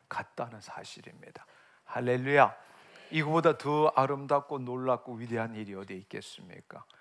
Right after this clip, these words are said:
우리가 무슨 일을 하든 말이나 일이나 주 예수 그리스도의 이름으로 행해야 한다. 우리는 그 예수 그리스도의 이름으로 살며 기동하며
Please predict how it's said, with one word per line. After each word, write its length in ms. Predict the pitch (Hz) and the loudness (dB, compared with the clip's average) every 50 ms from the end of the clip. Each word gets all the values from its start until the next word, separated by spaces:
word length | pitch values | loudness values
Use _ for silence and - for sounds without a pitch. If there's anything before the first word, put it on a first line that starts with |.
| _ - _ _ _ | _ -20 _ _ _
우리가 240 | - 123 127 131 135 | -10 -4 0 0 0
무슨 360 | 131 135 135 - - 165 156 | 0 -2 -8 -10 -10 -10 -10
일을 220 | 151 147 160 139 | -4 -4 0 2
하든 240 | 147 151 147 156 151 | 2 2 2 0 -4
말이나 480 | 143 135 135 143 151 151 165 156 156 151 | -4 -4 -4 -4 -4 -4 -4 -6 -6 -6
일이나 400 | 151 151 143 156 147 143 139 131 | -6 -6 -8 -6 -4 -4 -6 -6
주 220 | - - 156 147 | -8 -14 -10 -6
예수 240 | 143 147 139 - - | -6 -6 -6 -8 -12
그리스도의 440 | - 156 151 - - - 156 151 139 | -14 -12 -12 -12 -10 -10 -10 -8 -8
이름으로 420 | 135 135 127 123 123 120 131 135 131 - - - _ - | -8 -8 -8 -8 -6 -6 -6 -6 -6 -10 -20 -20 _ -12
행해야 520 | - - 165 160 131 120 127 123 110 98 | -10 -10 -8 -8 -8 -6 -6 -6 -6 -8
한다. 500 | 90 95 95 87 - - - - 110 - _ - _ _ _ _ | -10 -12 -12 -10 -8 -8 -8 -8 -12 -16 _ -20 _ _ _ _
우리는 240 | - 143 151 156 147 | -8 -4 -4 -4 -2
그 120 | 151 165 160 | -2 -2 2
예수 260 | 160 170 175 - - | 2 2 0 0 -6
그리스도의 420 | 196 196 202 190 - - 202 202 | -8 -8 -8 -8 -4 -4 -4 -4
이름으로 560 | 202 - 240 202 202 185 165 147 147 143 147 147 | -4 -6 0 0 0 0 0 -4 -6 -6 -6 -6
살며 720 | - - - 123 139 147 151 151 151 151 156 151 143 _ | -6 -4 0 2 2 2 2 -2 -6 -4 -4 -4 -6 _
기동하며 640 | - - 160 156 165 156 147 139 135 143 143 139 | -12 -10 -6 -6 -4 -4 -4 -4 -6 -6 -6 -8